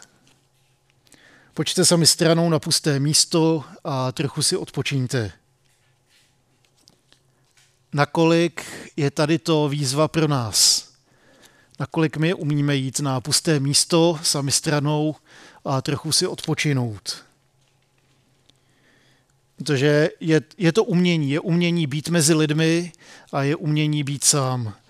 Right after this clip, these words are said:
A o tom, o tom psal můj oblíbený teolog Dietrich Bonhoeffer, eh, v knize Život v obecenství,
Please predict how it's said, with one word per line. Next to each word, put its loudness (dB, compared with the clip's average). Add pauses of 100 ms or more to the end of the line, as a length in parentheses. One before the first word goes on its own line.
(340)
A 0
o -6
tom, 0 (180)
o -6
tom 0
psal 2
můj -2
oblíbený -2
teolog -2
Dietrich -4
Bonhoeffer, 2
eh, 2 (720)
v -6
knize 0
Život -2
v -10
obecenství, -2